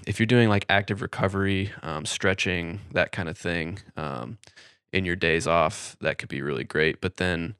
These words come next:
like I said before, I think the most important thing you can do is just, like, um, reevaluate and, and focus on your goals. And, um, you know, if, if what you've been training for,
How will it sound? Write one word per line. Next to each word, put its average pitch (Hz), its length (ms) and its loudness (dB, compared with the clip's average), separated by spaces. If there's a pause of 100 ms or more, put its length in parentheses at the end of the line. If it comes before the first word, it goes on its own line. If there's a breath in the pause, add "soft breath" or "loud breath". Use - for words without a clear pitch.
(180)
like 117 140 4
I 117 40 8
said 110 200 4
before, 104 420 2
I 98 60 0
think 107 280 -2
the 95 80 -2
most 95 200 2
important 90 360 -2
thing 87 140 -4
you 82 120 -4
can 80 160 -4
do 76 240 0
is 76 120 -4
just, - 280 -6
like, 76 300 -4 (720 loud breath)
um, 57 480 -6 (800 loud breath)
reevaluate 101 800 8
and, 95 260 -4
and 95 160 -2
focus 101 360 2
on 98 100 4
your 85 140 0
goals. 90 480 2
And, 82 320 -2
um, 76 420 -2 (140)
you 90 100 -2
know, 80 240 2
if, - 300 -4
if 95 180 0
what 92 140 2
you've 98 100 0
been 98 140 2
training 98 340 2
for, 98 480 4